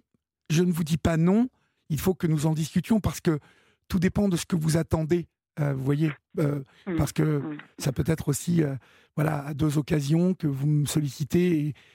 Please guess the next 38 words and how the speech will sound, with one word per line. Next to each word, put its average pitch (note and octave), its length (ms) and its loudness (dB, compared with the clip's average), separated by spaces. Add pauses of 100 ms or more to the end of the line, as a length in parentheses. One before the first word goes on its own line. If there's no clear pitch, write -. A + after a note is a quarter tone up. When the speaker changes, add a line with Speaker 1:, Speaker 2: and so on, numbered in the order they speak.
(140)
Speaker 1:
et, C#3+ 180 2
euh, C3+ 220 -4 (400)
tout A3+ 180 2
est A#3+ 60 4
possible, F#3 420 0
tout E3 180 -4
est E3 120 -2
envisageable, E3+ 720 0 (340)
mais D#3+ 260 0
nous D#3+ 200 2
en E3+ 60 2
discuterons, E3 640 0
euh, C#3 80 -2 (440)
euh, C3+ 460 -2 (160)
tous D3+ 140 0
les D3 100 4
deux. F#3 300 2 (420)
Florian, D#3 640 0
euh, - 100 -4
Speaker 2:
D'accord. - 320 -8 (140)
Speaker 1:
me, C#3+ 420 0
va C#3+ 160 -2
me C#3+ 80 0
donner D#3 180 0
votre C#3+ 240 -2
numéro C#3+ 240 2
de - 60 -18
téléphone F3+ 420 0
et F3+ 40 2
on D3+ 60 0
pourra D3 200 -2
se - 80 -8
rappeler D#3 260 -2
dans D3+ 120 2
la C#3+ 80 2
semaine F#3+ 280 0
pour D#3 180 -4
voir E3+ 300 0